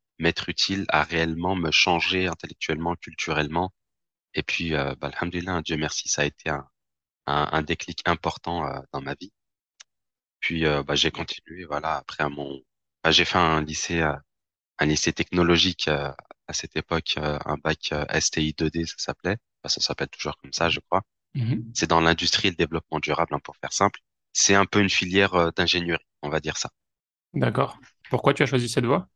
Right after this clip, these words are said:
Speaker 1: Euh, alors, il faut savoir que, encore à ma deuxième seconde, j'étais pas forcément, euh,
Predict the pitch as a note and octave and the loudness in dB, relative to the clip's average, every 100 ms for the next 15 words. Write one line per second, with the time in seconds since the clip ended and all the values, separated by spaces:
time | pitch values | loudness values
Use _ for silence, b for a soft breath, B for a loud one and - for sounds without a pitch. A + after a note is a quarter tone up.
0 | _ _ _ _ _ F#2+ F2+ F2+ F2 F2 | _ _ _ _ _ 4 6 8 6 6
1 | F2+ F2+ F2 - - F2 G2 G#2+ - - | 6 6 4 2 2 4 2 0 -4 0
2 | F2 E2+ F2 - _ _ _ F2 - - | 4 4 2 -2 _ _ _ 0 2 4
3 | F#2+ E2 E2 D#2+ E2+ - E2+ - F#2 G#2 | 4 4 2 0 -2 -2 -2 -2 -2 -4
4 | E2+ - G#2 - G#2 - F#2 F#2 G2 E2+ | -2 -2 -2 -2 -2 0 0 2 2 2
5 | D#2 | 0